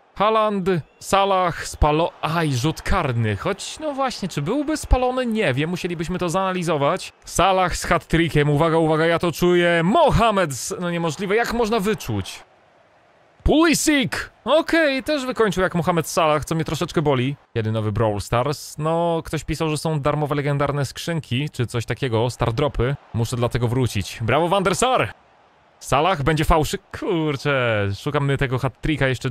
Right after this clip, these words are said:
Joe Gomez, super! I Salah, no z prawej nogi?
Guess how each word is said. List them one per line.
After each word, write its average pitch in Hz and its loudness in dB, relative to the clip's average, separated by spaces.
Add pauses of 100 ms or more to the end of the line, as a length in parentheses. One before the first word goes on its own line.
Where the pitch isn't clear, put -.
(100)
Joe 190 2
Gomez, 180 0 (160)
super! 277 6 (300)
I 269 2
Salah, 214 4
no 180 0
z - -4
prawej 311 2
nogi? 220 0